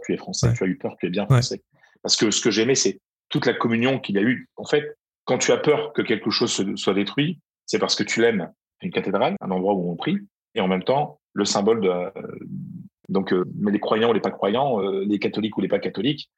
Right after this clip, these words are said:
Speaker 1: euh, ont ressenti quelque chose de fort.
Speaker 2: Mm.
Speaker 1: Donc moi, ça m'a, dans, dans la tristesse, parce que je suis un garçon, je suis un garçon optimiste et je regarde toujours le, le, le, ce qu'il y a de bien derrière le mal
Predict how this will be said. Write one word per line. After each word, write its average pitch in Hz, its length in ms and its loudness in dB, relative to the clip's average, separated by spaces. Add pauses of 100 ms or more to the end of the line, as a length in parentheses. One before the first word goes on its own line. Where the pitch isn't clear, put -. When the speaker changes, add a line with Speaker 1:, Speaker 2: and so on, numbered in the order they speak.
(140)
Speaker 1:
euh, 98 160 0 (100)
ont 127 120 2
ressenti 117 340 0
quelque 107 220 -2
chose 101 180 0
de 104 80 -2
fort. - 400 -2
Speaker 2:
Mm. 120 80 6
Speaker 1:
Donc 107 100 4
moi, 131 100 4
ça - 120 0
m'a, 113 180 2 (340)
dans, 107 180 2
dans 104 180 0
la 113 100 2
tristesse, - 540 0
parce - 140 -14
que - 80 -12
je - 60 -8
suis - 80 -4
un 95 40 0
garçon, - 260 -6
je - 200 -20
suis 101 80 0
un - 20 -2
garçon 104 220 0
optimiste 113 360 -2
et 92 40 0
je 87 80 -2
regarde 95 180 0
toujours 113 260 0
le, 90 200 0 (320)
le, 95 200 -2
le, 95 240 -4
ce - 100 0
qu'il 98 100 2
y - 20 4
a - 0 -
de 95 60 -2
bien 120 320 2
derrière 95 260 2
le 92 120 0
mal 120 400 2